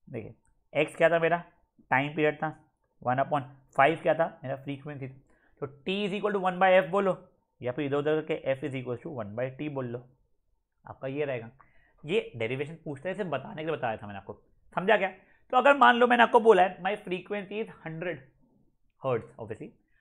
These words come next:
मैं टाइम पीरियड क्या है? कुछ नहीं, वन upon हंड्रेड हो जाएगा। या फिर अगर मैंने बोल दिया my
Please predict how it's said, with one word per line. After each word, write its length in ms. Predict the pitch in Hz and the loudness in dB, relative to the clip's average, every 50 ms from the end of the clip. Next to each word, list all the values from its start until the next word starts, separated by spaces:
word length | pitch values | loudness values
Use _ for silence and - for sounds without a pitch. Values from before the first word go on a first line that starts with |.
| _ _ _ _ | _ _ _ _
मैं 100 | 185 208 202 | -10 -10 -4
टाइम 320 | - - 156 180 208 208 | -2 -2 -2 0 -2 -2
पीरियड 220 | 214 220 220 190 | -2 -2 -2 -2
क्या 100 | 160 165 | -4 -10
है? 60 | 147 - _ _ _ _ _ - | -16 -18 _ _ _ _ _ -12
कुछ 160 | 226 220 226 | -12 -10 -10
नहीं, 80 | 226 220 | -12 -12
वन 260 | 175 156 170 170 185 | -12 -12 -12 -14 -14
upon 180 | 180 202 202 175 | -14 -14 -14 -14
हंड्रेड 240 | 185 180 175 170 165 | -14 -12 -12 -12 -10
हो 60 | 151 | -10
जाएगा। 260 | 147 139 135 131 131 131 - _ _ _ _ _ _ _ _ _ _ _ _ _ | -10 -12 -12 -14 -16 -18 -20 _ _ _ _ _ _ _ _ _ _ _ _ _
या 240 | 135 131 151 160 170 175 - | -2 4 6 6 6 4 4
फिर 160 | - 262 262 | 2 4 4
अगर 160 | 247 220 233 233 | 4 2 0 -2
मैंने 200 | 220 220 220 214 | -2 -2 -2 -2
बोल 200 | 190 196 190 180 | -2 -2 -2 0
दिया 120 | 196 202 | -2 0
my 160 | 190 190 196 | 0 -2 -2